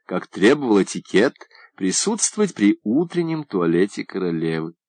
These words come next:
Он не знал, будет ли Донья Каэтана дежурной статсдамой и хочет ли он её видеть, или боится этой встречи. Аванзала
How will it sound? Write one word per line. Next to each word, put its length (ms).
Он 200
не 100
знал, 400
будет 340
ли 80
Донья 380
Каэтана 640
дежурной 580
статсдамой 1080
и 120
хочет 480
ли 80
он 140
её 180
видеть, 500
или 140
боится 560
этой 240
встречи. 640
Аванзала 1000